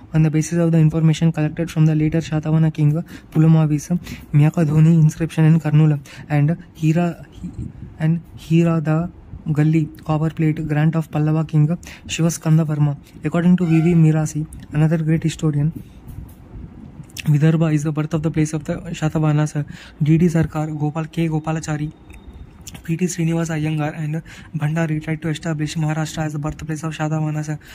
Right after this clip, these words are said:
According to the R G Bhandarkar, the original home of Shatavahanas is located between the Krishna and the Godavari rivers. They hails from the coastal Andhra. Um, uh,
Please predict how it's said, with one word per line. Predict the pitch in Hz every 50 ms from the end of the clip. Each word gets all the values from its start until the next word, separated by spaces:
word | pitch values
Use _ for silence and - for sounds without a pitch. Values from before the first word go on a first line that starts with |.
| - - - -
According | 151 170 175 185 185
to | 185
the | 180 175
R | 160 151 151
G | 151 151 175
Bhandarkar, | 160 156 151 156 160 156 151 - 151 151 - - - - -
the | - 156
original | 151 151 151 175 180 185 175
home | 175 175
of | 185 170
Shatavahanas | - 156 151 - 165 165 156 151 151 160 160
is | 156 147 147
located | 151 143 165 160 151 156 156 147
between | 151 147 156 156
the | 156 151
Krishna | 156 - 151 - - 185 170
and | 160 160 160
the | 165 156
Godavari | 151 151 147 156 156 160 165 165 156
rivers. | 151 147 156 151 - - 143 - - - - - - -
They | 160 156 151
hails | 156 - 165 170 170 160 -
from | - 165 160 151
the | 151 156 156
coastal | - - 156 156 - - 170 160
Andhra. | 151 147 151 147 151 151 - - - - - - - -
Um, | 156 151 151 151 151 151 151 147 _ - - - - - -
uh, | 156 151 151 147 147